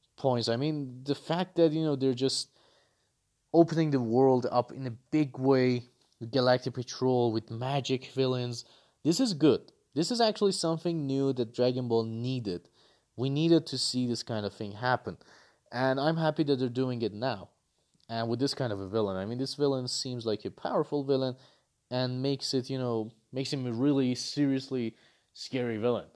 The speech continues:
Like, I'm concerned because I'm thinking, like, these guys never faced someone who uses magic, and this p-, guy was powerful enough to fight against Lord of Lords. So,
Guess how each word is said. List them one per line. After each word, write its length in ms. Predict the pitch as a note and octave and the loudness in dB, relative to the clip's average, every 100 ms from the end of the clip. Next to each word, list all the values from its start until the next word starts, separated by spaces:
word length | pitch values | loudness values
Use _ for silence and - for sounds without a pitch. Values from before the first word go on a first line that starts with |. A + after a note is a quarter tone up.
| _ _ _ _ | _ _ _ _
Like, 340 | G#2 G#2 - _ _ | -6 -6 -8 _ _
I'm 320 | B2 D3+ D#3+ - - | -6 -4 -4 -10 -4
concerned 480 | D#3 C#3 C#3+ C#3 C3 | -4 0 -2 0 -2
because 220 | C3+ C3 | -4 -4
I'm 100 | C3+ | -6
thinking, 380 | C3+ C3 C3 B2 | -8 -10 -10 -8
like, 200 | A2+ A2+ | -8 -8
these 160 | C3+ | -8
guys 220 | D3 C#3 B2 | -6 -6 -6
never 180 | A#2 | -10
faced 600 | A2 - G2+ A#2 - - - | -12 -14 -12 -10 -12 -14 -14
someone 280 | F#2 F#2 | -12 -12
who 120 | F#2+ G2 | -12 -10
uses 340 | F2+ E2+ D2+ | -10 -12 -16
magic, 480 | F2+ F#2+ F#2 E2 - | -14 -12 -10 -12 -16
and 180 | E2+ E2+ | -16 -12
this 180 | B2 | -12
p-, 180 | - - | -12 -14
guy 160 | A2 A2 | -8 -6
was 180 | G#2 - | -6 -10
powerful 600 | - - B2 B2+ A2 G#2+ | -10 -4 -2 -2 -6 -8
enough 160 | G#2 | -10
to 60 | - _ | -12 _
fight 180 | A2 G2+ | -10 -8
against 400 | G2 G2 F#2+ - _ _ _ _ G2 | -8 -10 -14 -16 _ _ _ _ -8
Lord 220 | G#2+ G#2+ | -6 -4
of 120 | G2 | -4
Lords. 400 | G#2+ D3 - - _ _ _ _ _ | -2 -4 -4 -16 _ _ _ _ _
So, 580 | - A2+ G#2+ G#2 G#2 | -6 -4 -2 -2 -4